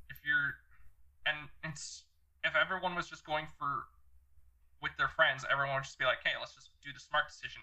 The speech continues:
and buy a P C." And if people that are like, "No, I wanna buy a console," it's like, "Okay, well then you're stupid, because P C can run at sixty F P S, they can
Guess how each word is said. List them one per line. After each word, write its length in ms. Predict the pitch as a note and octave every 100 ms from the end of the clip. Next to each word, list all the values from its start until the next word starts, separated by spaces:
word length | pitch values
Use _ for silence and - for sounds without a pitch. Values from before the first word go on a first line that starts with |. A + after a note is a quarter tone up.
| -
and 80 | - - -
buy 320 | B2 B2 A#2 - _ - _ - - -
a 120 | A2 G#2+ F#2+ -
P 160 | -
C." 320 | - D#3 C3+
And 80 | - A#2
if 80 | -
people 160 | E3 D3+
that 240 | A2 - - - - - - -
are 80 | A#2+
like, 160 | A2 C3
"No, 160 | A3
I 160 | D3+ C3+
wanna 160 | C3
buy 160 | B2+ A2+
a 60 | -
console," 400 | D#3+ D#3 A#2+ A2+
it's 80 | A2
like, 80 | - -
"Okay, 160 | E3 A#2
well 80 | -
then 80 | B2+
you're 160 | - -
stupid, 400 | - C#3+ - -
because 480 | A2+ - - - _ _ - - -
P 160 | - E3+
C 320 | - D3 C3
can 160 | B2+ B2
run 320 | B2+ B2 A#2+
at 320 | A#2 A2+ A2
sixty 320 | - - C#3+
F 80 | B2+ C3+
P 80 | B2
S, 400 | B2 A#2+ - - - -
they 160 | A#2 A2+
can 320 | - A2 G#2